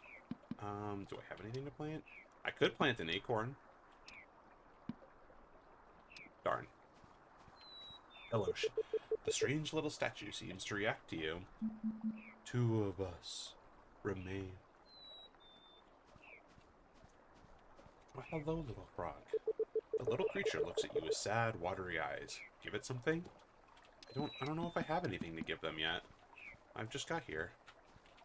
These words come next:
Communal garden. Plant what you want. We won't judge. Somebody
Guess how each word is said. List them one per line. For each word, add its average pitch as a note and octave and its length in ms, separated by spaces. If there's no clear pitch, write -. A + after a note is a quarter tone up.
Communal F2 340
garden. E2 380
Plant G3 160
what - 140
you D3 80
want. F3+ 300
We B2 100
won't B2 260
judge. - 420
Somebody F#2 300